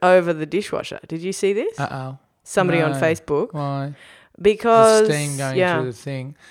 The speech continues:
Speaker 2: No, it's, it's not a real steam point.
Speaker 1: Okay.
Speaker 2: <laughs>
Speaker 1: Just make sure that you've noted that.
Speaker 2: I have.
Speaker 1: Good.
Speaker 2: Uh, but it, it's, look, it's,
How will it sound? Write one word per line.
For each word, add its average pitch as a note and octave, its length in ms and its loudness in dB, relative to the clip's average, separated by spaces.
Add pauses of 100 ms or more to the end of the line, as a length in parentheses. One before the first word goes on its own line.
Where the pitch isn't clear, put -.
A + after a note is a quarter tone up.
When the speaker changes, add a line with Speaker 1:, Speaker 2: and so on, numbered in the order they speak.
(280)
Speaker 2:
No, E3 180 0
it's, E3 200 -6
it's - 260 -6
not A#3 140 0
a G#3+ 40 2
real F#3 200 4
steam D3 400 -4
point. B2 340 -12 (160)
Speaker 1:
Okay. - 320 -10 (640)
Speaker 2:
<laughs> D#3 360 -6 (240)
Speaker 1:
Just A3 180 2
make G3 240 2
sure F#3+ 200 0
that F3+ 100 0
you've E3 180 -6
noted C#3+ 380 -6
that. - 320 -12 (540)
Speaker 2:
I G3+ 180 6
have. A#3+ 340 -2 (340)
Speaker 1:
Good. C#3 280 -6 (240)
Speaker 2:
Uh, E3+ 180 -2 (100)
but - 140 -10
it, - 240 -6
it's, - 280 -4
look, G3 220 -2
it's, D#3 200 -8